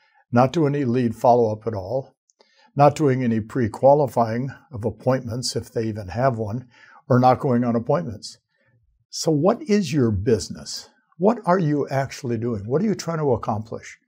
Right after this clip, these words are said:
And as we talk a little bit further in this morning's conversation, are you waiting for people to discover you because of your social media posts? And let's say you get discovered once in a great while.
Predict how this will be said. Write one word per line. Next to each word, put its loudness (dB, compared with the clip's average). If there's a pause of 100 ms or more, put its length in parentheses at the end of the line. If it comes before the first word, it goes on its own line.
(640)
And 4
as 2
we 2
talk 2
a 0
little 0
bit 0
further 0
in -2
this -6
morning's -4
conversation, -4 (640)
are 4
you 4
waiting 0
for -4
people 0
to -2 (140)
discover 0
you -2 (640)
because 0
of -8
your -8
social -4
media -2
posts? -4
And -2
let's 0
say -2
you 0
get -4
discovered -2 (800)
once 4
in -2
a -4
great -4
while. -12